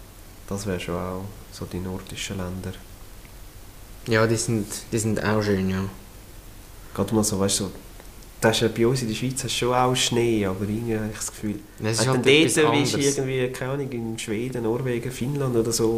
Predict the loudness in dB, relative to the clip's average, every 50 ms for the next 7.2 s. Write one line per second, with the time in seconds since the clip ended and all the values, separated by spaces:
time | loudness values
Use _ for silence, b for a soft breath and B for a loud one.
0 | 2 0 0 -2 -4 -4 -4 -4 -4 -4 -4 -2 -4 -4 -4 -2 -2 0 0 0
1 | 0 0 0 0 2 0 0 -2 -2 -4 -6 -4 -4 -4 -2 2 2 4 4 2
2 | 2 0 -2 0 2 2 2 2 0 0 -2 -4 -6 -6 -6 -8 -12 -14 B B
3 | B B B B B B B B B B 2 4 4 6 6 4 4 2 0 2
4 | 6 8 8 10 8 8 6 4 4 2 0 -2 -2 -4 -4 -2 0 0 0 0
5 | 0 -2 -2 -2 -4 -6 -8 -6 -6 -4 -6 -6 -6 -6 -6 -8 -8 -10 -6 -2
6 | 0 0 2 4 4 6 6 6 4 4 2 4 4 4 4 4 2 2 2 2
7 | 0 -2 -4 -10